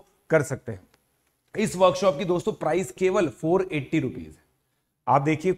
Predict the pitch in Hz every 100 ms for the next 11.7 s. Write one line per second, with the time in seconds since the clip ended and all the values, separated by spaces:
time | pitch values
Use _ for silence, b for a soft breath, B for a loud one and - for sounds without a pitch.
0 | _ 190 202 226 - 190 185 127 190 156
1 | 135 107 - _ _ _ 147 139 170 185
2 | 180 - 143 151 160 170 196 _ _ _
3 | 135 156 160 160 190 185 175 202 147 156
4 | 170 165 160 160 165 - 156 160 180 -
5 | 170 160 185 175 143 165 156 156 135 147
6 | 135 170 - _ _ _ - 156 180 180
7 | 180 175 170 165 165 165 170 170 175 170
8 | 170 _ _ 113 151 226 196 160 117 131
9 | 156 165 165 160 175 175 185 170 147 175
10 | 170 143 - 143 139 135 156 127 127 -
11 | _ _ _ 113 131 104 -